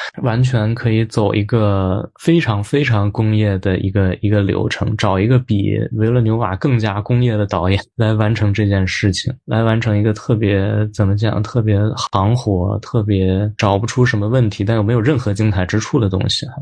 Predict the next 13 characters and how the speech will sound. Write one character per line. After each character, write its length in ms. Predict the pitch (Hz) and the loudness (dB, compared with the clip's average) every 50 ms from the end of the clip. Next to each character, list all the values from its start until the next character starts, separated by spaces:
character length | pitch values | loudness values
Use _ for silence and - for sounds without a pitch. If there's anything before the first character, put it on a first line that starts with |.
| 127 - - - - - - | -8 -8 -8 -8 -8 -8 -6
但 160 | - - 139 147 | -4 -4 -2 0
对 140 | 143 170 | 2 2
我 100 | 139 107 | 2 2
来 160 | 95 90 95 101 | 0 0 -2 -2
说， 180 | - 117 117 107 | 0 0 -2 0
维 120 | 107 104 | 0 0
伦 160 | 104 107 107 | 2 2 2
纽 200 | 104 98 98 110 | 2 0 0 0
瓦 220 | 120 113 - - - | -2 -2 -2 -2 -4
还 220 | - - 95 92 | -2 0 0 0
是 240 | 98 - - 123 104 | 0 0 0 0 0
一 80 | 101 101 | 0 0
个， 380 | - - 120 110 101 95 95 | 0 0 0 2 2 0 -2